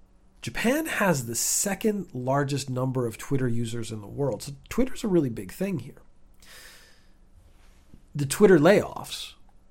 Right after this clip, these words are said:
that you've probably read about in other media sources, they have also affected the Japanese branch because of,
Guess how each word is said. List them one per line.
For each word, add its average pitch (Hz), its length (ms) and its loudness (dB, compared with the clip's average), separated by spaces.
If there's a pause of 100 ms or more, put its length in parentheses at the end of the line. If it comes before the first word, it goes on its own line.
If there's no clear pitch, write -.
(140)
that 107 280 -8
you've 107 180 -6
probably 98 280 -6
read 92 160 -8
about 87 340 -10
in 98 140 -12
other 104 200 -8
media 82 320 -12
sources, - 500 -18 (500)
they 120 220 -2
have 117 180 -2
also 131 280 -2
affected 123 440 -6
the 120 80 -6
Japanese 147 540 -2
branch 104 340 -12
because 117 180 -6
of, 117 160 -8